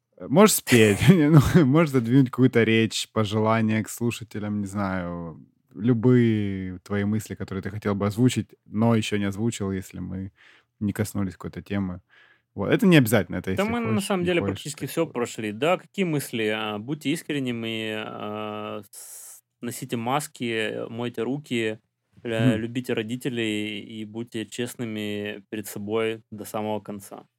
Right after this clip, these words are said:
Speaker 2: Чего бы это вам не стоило. И проще относитесь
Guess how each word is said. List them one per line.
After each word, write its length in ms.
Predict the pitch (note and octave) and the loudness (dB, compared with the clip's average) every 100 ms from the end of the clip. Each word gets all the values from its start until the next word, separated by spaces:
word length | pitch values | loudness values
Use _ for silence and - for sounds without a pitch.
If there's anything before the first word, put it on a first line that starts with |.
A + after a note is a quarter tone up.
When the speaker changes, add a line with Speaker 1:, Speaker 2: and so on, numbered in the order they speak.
| _ | _
Speaker 2:
Чего 260 | B2 D#3 F3 | -2 0 2
бы 200 | D3 C#3 | 2 0
это 420 | B2+ A#2 A#2 A2 A2 - | -2 -6 -6 -6 -8 -12
вам 300 | G#2+ G#2+ G#2 | -8 -8 -8
не 60 | |
стоило. 480 | G2+ - G2+ G2+ - | -10 -8 -6 -6 -8
И 220 | - C#3 | -8 -8
проще 460 | C3 D3+ G3+ G3 C3 | -8 -4 -2 -2 -6
относитесь 520 | B2 G#2+ - B2 | -6 -10 -10 -8